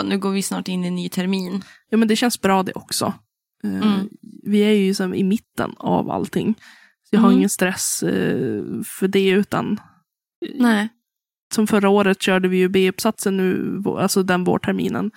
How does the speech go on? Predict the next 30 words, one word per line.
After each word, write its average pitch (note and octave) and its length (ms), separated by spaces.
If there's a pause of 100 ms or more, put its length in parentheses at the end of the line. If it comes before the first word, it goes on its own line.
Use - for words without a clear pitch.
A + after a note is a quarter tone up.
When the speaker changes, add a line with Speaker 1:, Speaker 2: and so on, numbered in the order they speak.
(460)
Speaker 1:
Ja. G#3 160
Speaker 2:
Vilket G3+ 300
vi F#3+ 40
inte, F#3 520
vi G3+ 140
har G3 160
ju G3+ 80
ingen F#3+ 200
större F#3+ 400
liksom, F#3 400 (1000)
Speaker 1:
Nej. A#3 140
Speaker 2:
inget F#3 160
större - 280
projekt. - 460
Så - 100
att, - 160 (680)
nej, G#3 120
men A3 120
jag, F#3+ 160
jag A3+ 100
tycker G#3 140
att F#3+ 80
det G3 60
känns F#3+ 220
bra. F#3 320 (720)
Speaker 1:
Mm. A#3+ 140
Speaker 2:
Jag G#3+ 100
känner G3+ 180
mig G3 100
lugn. F#3 380